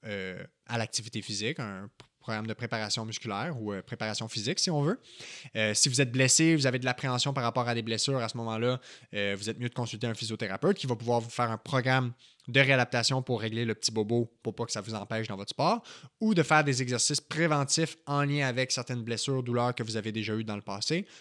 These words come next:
pour vous assurer que ça aille bien. Un peu comme quand quelqu'un commence sa saison de course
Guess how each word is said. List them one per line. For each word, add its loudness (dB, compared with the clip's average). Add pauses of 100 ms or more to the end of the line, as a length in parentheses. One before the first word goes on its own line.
(160)
pour 2
vous 0
assurer 0
que -2
ça -2
aille -4
bien. -4 (380)
Un 6
peu 2
comme 2
quand 0
quelqu'un 0
commence 0
sa 0
saison -4
de -12
course -2